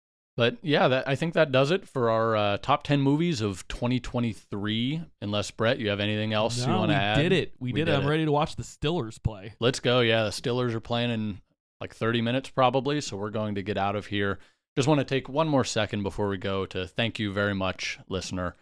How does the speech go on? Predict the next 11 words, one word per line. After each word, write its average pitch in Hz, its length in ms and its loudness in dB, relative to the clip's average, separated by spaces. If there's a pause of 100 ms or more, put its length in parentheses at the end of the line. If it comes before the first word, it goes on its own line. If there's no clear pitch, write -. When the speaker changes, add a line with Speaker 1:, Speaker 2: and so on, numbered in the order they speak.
(300)
Speaker 1:
I 98 100 -2
truly 117 320 -2
cannot 113 380 4
express, - 800 -2
uh, 87 420 -4
how 101 160 0
much 101 400 -2
your 92 200 -8
support 98 480 -4
means 98 500 -2
to, 90 360 -6